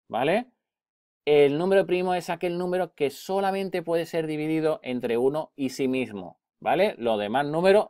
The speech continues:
no puede ser. Y por último, listar todos los números primos en un intervalo dado, ¿vale? Todos los números primos que hay entre el cinco y el diez, entre el tres y el veinte, ¿vale?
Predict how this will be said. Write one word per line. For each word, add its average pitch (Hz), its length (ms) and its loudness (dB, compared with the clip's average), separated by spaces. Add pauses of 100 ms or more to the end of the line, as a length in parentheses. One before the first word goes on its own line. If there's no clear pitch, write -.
no 120 260 -4
puede 110 240 -2
ser. 92 320 -6 (480)
Y 139 120 -4
por 147 140 2
último, 165 480 0
listar 147 500 -2
todos 175 260 -2
los 160 80 -2
números 147 380 -2
primos 151 540 -4
en 131 140 -4
un 147 100 -4
intervalo 120 600 0
dado, 98 480 -6 (160)
¿vale? 190 240 2
Todos 165 280 -2
los 156 120 -4
números 139 260 -2
primos 175 240 -6
que 151 80 -6
hay 156 140 0
entre 160 440 -2 (300)
el 117 240 -4
cinco 139 500 -2
y 120 60 0
el 113 160 -2
diez, 180 540 0
entre 113 380 -6
el 101 340 -6 (160)
tres 135 360 0
y 117 140 -8
el 107 180 -2
veinte, 180 720 0 (260)
¿vale? 202 340 0